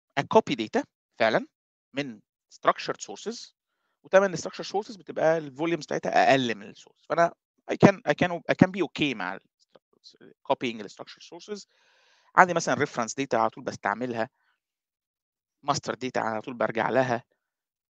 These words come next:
بدل ما أقعد أروح كل شوية على الsource وأجيبها وهكذا، طب ما دي ممكن آخد لها copy مفيش مشكلة. طيب في حاجة ممكن تسهلها لي؟ آه. بدل ما أخليك تكتب إي تي إل تجيب بيها الdata دي، وأنا بقى مش هاعمل حاجة، أنا عايز copy.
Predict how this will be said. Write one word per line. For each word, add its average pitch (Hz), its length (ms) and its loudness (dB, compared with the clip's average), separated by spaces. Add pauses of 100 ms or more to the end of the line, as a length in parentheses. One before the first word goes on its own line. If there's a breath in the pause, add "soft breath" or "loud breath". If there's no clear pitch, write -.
(100)
بدل 139 200 2
ما 131 100 2
أقعد 123 120 2
أروح 120 160 -2
كل 120 220 -6
شوية 120 280 0
على 104 140 -2
الsource - 360 -16
وأجيبها 110 460 -6
وهكذا، 110 500 -6
طب - 180 -8
ما 185 380 -6 (160)
دي 151 160 -8
ممكن 135 300 -6
آخد 107 240 -10
لها 110 120 -4
copy - 240 -14
مفيش - 240 -20
مشكلة. - 240 -20 (260)
طيب 117 320 0
في 139 140 -6
حاجة 170 140 2
ممكن 202 160 -4
تسهلها 156 400 6
لي؟ 220 180 0
آه. 127 260 6 (1080)
بدل 165 240 6
ما 135 100 0
أخليك 127 300 -6
تكتب - 400 -4
إي - 80 -12
تي 147 260 4
إل 117 300 2 (1400)
تجيب 135 260 -4
بيها 160 200 4
الdata 165 360 0
دي، 226 240 -10 (440)
وأنا 135 240 2
بقى 135 180 4
مش 131 160 -8
هاعمل 156 140 0
حاجة، 147 220 4
أنا 120 60 2
عايز 131 120 2
copy. - 300 -8